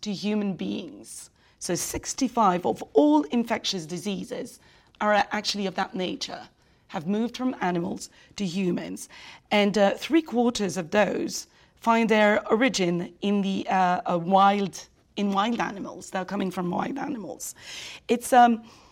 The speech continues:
deforestation that has accelerated the propagation of the, uh,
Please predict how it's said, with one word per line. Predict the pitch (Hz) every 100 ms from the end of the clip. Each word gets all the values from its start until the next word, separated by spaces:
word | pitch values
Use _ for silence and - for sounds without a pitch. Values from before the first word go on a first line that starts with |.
| _ - _ -
deforestation | 247 - 226 214 - 247 262 240 202 175
that | -
has | - 190 - -
accelerated | 202 - 214 190 196 208 190 175
the | 180
propagation | - - 160 190 208 202 190 175
of | 170
the, | 170 185 180
uh, | 175